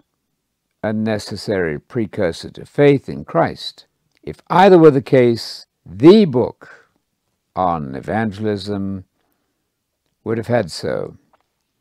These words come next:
That's pages nine hundred and thirty-eight, nine hundred and thirty-nine in Swindoll and Zach's book, Understanding Christian Theology. Then this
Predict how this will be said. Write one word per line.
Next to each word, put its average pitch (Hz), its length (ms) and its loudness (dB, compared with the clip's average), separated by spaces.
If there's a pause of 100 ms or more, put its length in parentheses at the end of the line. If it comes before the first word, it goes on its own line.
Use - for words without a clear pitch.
(400)
That's 90 200 -16
pages 110 420 0
nine 135 300 2
hundred 107 320 -4
and 95 100 -10
thirty-eight, 113 840 -2 (680)
nine 123 280 0
hundred 107 340 -6
and 95 100 -12
thirty-nine 90 880 -6 (1300)
in 95 200 -6
Swindoll 110 600 2
and 95 120 -6
Zach's 90 380 -6
book, 85 320 -4
Understanding 92 640 -8
Christian 85 440 -12
Theology. 85 760 -8 (840)
Then 233 600 6
this 214 380 4